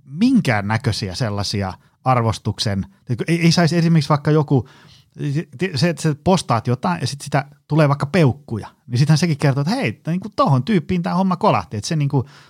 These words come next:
luki tän dikkas painon peukkuun, niin niistäkin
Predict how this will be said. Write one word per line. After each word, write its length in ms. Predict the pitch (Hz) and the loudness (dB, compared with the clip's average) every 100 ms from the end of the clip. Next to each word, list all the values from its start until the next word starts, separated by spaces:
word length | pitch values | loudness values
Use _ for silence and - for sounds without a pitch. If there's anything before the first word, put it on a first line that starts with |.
| _ | _
luki 280 | 190 233 180 | -2 0 0
tän 240 | 151 151 143 | 0 0 2
dikkas 340 | 165 - 135 | 0 0 -4
painon 300 | - 131 120 | -2 -2 -2
peukkuun, 460 | - 135 101 - 113 | 0 -2 -2 -4 0
niin 60 | |
niistäkin 460 | 175 170 135 127 | 2 2 0 -2